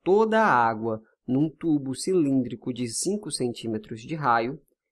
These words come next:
essa água atingirá a altura de, aí você tem um certo valor, dividido por π, centímetros, no tubo. Considere as dimensões como sendo internas aos recipientes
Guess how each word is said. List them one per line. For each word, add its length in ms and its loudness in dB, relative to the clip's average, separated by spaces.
essa 340 -2
água 440 2
atingirá 960 -2
a 80 0
altura 480 -4
de, 420 -6
aí 140 -8
você 180 -10
tem 140 -8
um 60 -6
certo 360 -8
valor, 560 -2
dividido 560 -8
por 340 -8
π, 240 -2
centímetros, 1040 -6
no 240 0
tubo. 380 -6
Considere 840 -2
as 280 -4
dimensões 680 -2
como 300 -8
sendo 520 -6
internas 680 -4
aos 200 -4
recipientes 1000 -6